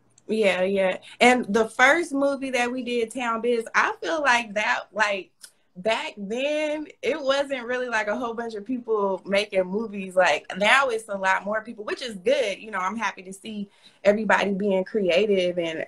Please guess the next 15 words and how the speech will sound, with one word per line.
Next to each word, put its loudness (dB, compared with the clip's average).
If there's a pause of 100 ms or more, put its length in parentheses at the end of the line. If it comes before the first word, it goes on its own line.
I 4
encourage, 0
like, -2
more -2
people -8
to -6
get -6
involved -2
in -18
doing -10
that. -8
But, -2 (460)
um, 0 (440)
man, 4
like, 0